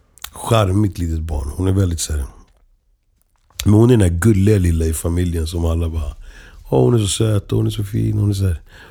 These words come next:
hon är väldigt nära mig. Hon är den första barnet som är skriven på min adress heltid. Hon är, hon är det första som är så här, som är bara min, mitt, mitt, mitt lilla barn från början, du vet, från start.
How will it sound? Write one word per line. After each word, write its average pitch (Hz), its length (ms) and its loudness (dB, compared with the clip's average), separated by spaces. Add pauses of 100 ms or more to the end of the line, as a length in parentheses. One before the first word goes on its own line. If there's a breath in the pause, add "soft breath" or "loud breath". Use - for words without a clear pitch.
(160 loud breath)
hon 101 160 2
är 98 40 4
väldigt 101 240 4
nära 104 400 6
mig. 80 180 0
Hon 92 200 2
är 101 40 4
den 98 100 2
första - 400 0
barnet 101 360 0
som 87 120 -4
är 80 40 -2
skriven 101 580 -2
på 92 80 -2
min 90 220 -2
adress 90 460 -2
heltid. 87 580 -2
Hon 80 140 -4
är, 78 280 -4 (400 loud breath)
hon 90 180 0
är 90 40 2
det 87 60 2
första - 380 -2
som 80 200 -2
är 80 40 0
så 76 160 -6
här, 67 200 -6 (300)
som 98 260 -2
är 90 80 2
bara 85 180 0
min, 87 520 2 (600 soft breath)
mitt, - 340 -4
mitt, 87 320 -4
mitt 90 220 -4
lilla 87 220 0
barn 90 340 0
från 87 260 -4
början, 90 420 0
du 71 80 -8
vet, 69 100 -8
från 85 180 -2
start. 82 440 -4